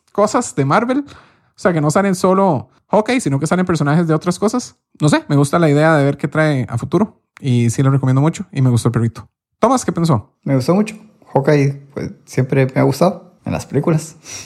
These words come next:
Speaker 2: Y había un juego de los Avengers de Nintendo que también me gustaba ser Hawkeye. Generalmente, una forma de saber si algo me gustó es qué tanto me dio ganas de hacer lo que están haciendo los tipos en la tele.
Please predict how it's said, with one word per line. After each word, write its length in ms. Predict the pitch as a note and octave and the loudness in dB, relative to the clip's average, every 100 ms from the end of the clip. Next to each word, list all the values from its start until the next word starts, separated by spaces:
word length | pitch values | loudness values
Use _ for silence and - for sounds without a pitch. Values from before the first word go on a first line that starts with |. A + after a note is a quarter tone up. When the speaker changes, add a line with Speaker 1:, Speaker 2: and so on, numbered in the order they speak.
| - _ | -20 _
Speaker 2:
Y 420 | - B2+ A2+ A2 - | -2 2 2 2 2
había 200 | G#2+ B2 | 2 4
un 80 | |
juego 280 | C3 C#3 C#3+ | 4 4 4
de 180 | A2+ G2 | 2 2
los 200 | G2 - | 0 0
Avengers 640 | E2+ A#2 B2+ B2 - - | 2 2 2 -2 -6 -10
de 260 | - F2 F2+ | -4 -4 -2
Nintendo 540 | F2+ D2+ A#2 C3+ C3+ | -4 -4 -2 -2 -4
que 240 | - F#2 G2 _ - | -8 -12 -12 _ -12
también 200 | D#2 G2+ | -6 -6
me 60 | |
gustaba 420 | G2+ - A2 G#2 | -6 -4 -2 -4
ser 180 | - - | -6 -8
Hawkeye. 420 | - B2 C3 B2+ - _ - | -6 -4 -4 -6 -8 _ -10
Generalmente, 880 | - B2+ A#2 C3 D#3+ - F3 - - _ | -2 2 4 2 0 0 -2 -4 -20 _
una 200 | - C#3+ | 0 0
forma 300 | D3 E3 D3+ | 2 2 2
de 80 | B2+ | 0
saber 260 | C3 C#3+ C3+ | 2 2 0
si 140 | - | -2
algo 180 | G#2+ C3+ | -2 0
me 80 | D3+ | 0
gustó 480 | B2 - G#3 - - - | 0 0 -2 -4 -18 -6
es 360 | B2+ C3+ - - _ _ _ _ _ | 0 0 -2 -16 _ _ _ _ _
qué 120 | C#3+ | -2
tanto 340 | C#3 D3 C#3+ E3 | 0 0 0 0
me 180 | C#3 | 2
dio 160 | A#2+ B2+ | 4 4
ganas 280 | C#3 D3+ D#3 | 4 2 2
de 60 | |
hacer 220 | C3 C3+ C#3 | 0 0 0
lo 140 | D3+ | 0
que 80 | A2 | -4
están 180 | C3 B2 | -2 0
haciendo 280 | C#3 C#3 | 2 2
los 200 | C#3 B2 | 0 0
tipos 260 | - C#3 C#3+ | -4 -4 -2
en 120 | C3+ | 0
la 100 | A#2 | 0
tele. 300 | D#3+ G3 G3 | 0 -2 -4